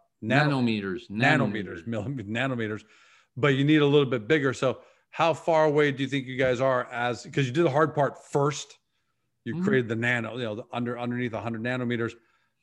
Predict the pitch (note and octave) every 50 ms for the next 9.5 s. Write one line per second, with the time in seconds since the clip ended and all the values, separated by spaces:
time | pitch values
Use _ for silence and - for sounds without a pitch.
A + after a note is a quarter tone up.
0 | _ _ _ _ _ _ - - F3 F3 C#3+ - - F3 E3 D#3+ D#3+ D3 D3+ C#3
1 | C#3+ D#3 C#3 C3+ C#3 C3 C#3+ C#3 C3 C3+ C3+ B2 A#2+ C3 B2+ B2+ B2 A#2+ A2 G#2
2 | G#2 G#2 - - C3 B2 B2 A#2 - - A#2+ A#2 A2+ - A#2+ A2 - B2 A#2+ A#2+
3 | A#2+ A#2+ A2+ A2+ A2 A2+ A2 - - B2 A2 - - C3 A#2+ - B2+ A#2 A2+ G#2
4 | - - - D3 - - - B2 A2+ G#2 - - A2+ A2 G2 - A2+ G#2+ G#2+ G2
5 | G2+ F#2 - A2 G#2 A2 G2 G#2 A2 G#2+ F#2+ G2 G#2 G#2+ G#2 G#2+ A2 G#2+ - -
6 | _ _ _ _ _ - G#2+ G#2 G#2 G2+ G#2 G#2 G#2 G#2 F#2 - G#2+ G#2 G2 -
7 | - - - G2+ _ _ _ _ _ _ _ _ _ _ - E3+ G3 A3 A#3 B3+
8 | D4+ D#4 C#4 A3 G#3 F#3+ - A#3+ C#4 A#3+ C#3+ B2 A#2 A#2+ C3 B2+ C3 C3+ F3 F#3+
9 | F#3 - _ - F3+ F3+ D#3 - - -